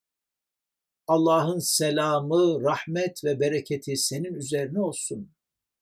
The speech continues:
"Esselamu aleyke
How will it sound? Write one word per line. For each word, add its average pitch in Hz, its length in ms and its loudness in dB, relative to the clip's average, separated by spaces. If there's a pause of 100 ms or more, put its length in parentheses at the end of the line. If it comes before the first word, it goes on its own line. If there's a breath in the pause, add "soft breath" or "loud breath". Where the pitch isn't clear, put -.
(1400)
"Esselamu 151 720 0
aleyke 147 920 2